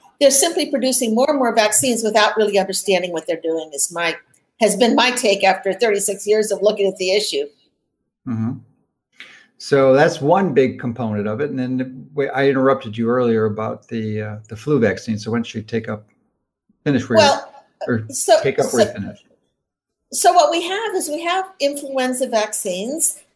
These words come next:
Speaker 1: that are, as of last year, thirty-six percent effective or, or, or likely less. Um, and you have a, you can have influenza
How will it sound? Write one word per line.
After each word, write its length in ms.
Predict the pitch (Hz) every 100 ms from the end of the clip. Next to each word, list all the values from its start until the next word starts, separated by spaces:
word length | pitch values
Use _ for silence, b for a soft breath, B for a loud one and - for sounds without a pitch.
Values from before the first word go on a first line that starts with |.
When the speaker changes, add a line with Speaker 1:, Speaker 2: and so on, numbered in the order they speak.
| -
Speaker 1:
that 160 | 254 247
are, 280 | 240 233 -
as 220 | 240 240
of 200 | 233 196 -
last 400 | 208 285 294 214
year, 180 | 226 226
thirty-six 420 | 226 240 262 226
percent 380 | - 214 214 202
effective 400 | 196 294 294 240
or, 200 | 208 - 214
or, 220 | 202 -
or 140 | 214
likely 400 | 208 247 285 202
less. 720 | 180 190 175 147 - - - _ _ _ _ _ _ _ _ -
Um, 480 | 233 226 226 233 -
and 360 | 269 269 277 262 -
you 240 | 247 277
have 420 | 294 320 302 294 294 - _ _ -
a, 160 | 311 381 -
you 160 | 311
can 180 | 339 403 339
have 140 | 269 226
influenza 840 | 220 226 214 170 170 190 277 392